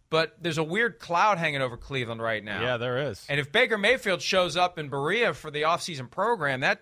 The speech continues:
Speaker 1: that just it's just gonna be weird, and the Browns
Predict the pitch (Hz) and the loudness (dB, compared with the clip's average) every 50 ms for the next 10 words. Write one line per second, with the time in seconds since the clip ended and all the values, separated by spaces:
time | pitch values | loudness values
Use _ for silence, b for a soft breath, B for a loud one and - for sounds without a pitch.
0 | _ _ - 175 202 - - 190 175 - - - b b b b b b _ _ | _ _ -2 -2 -2 -2 -6 -10 -10 -10 -12 -20 b b b b b b _ _
1 | - 156 151 151 - - - 170 175 175 175 - - 175 170 156 147 180 175 160 | -10 -10 -10 -8 -10 -10 -6 -6 -6 -6 -6 -10 -10 -10 -10 -8 -8 -8 -8 -6
2 | 143 139 135 127 120 113 113 110 101 95 90 _ _ _ _ _ - 120 110 101 | -4 -2 -2 0 0 -2 -2 -6 -10 -14 -18 _ _ _ _ _ -10 -8 -8 -8
3 | - - 120 127 127 127 127 127 123 120 113 - - | -4 -2 0 2 2 2 0 0 -2 -4 -8 -8 -10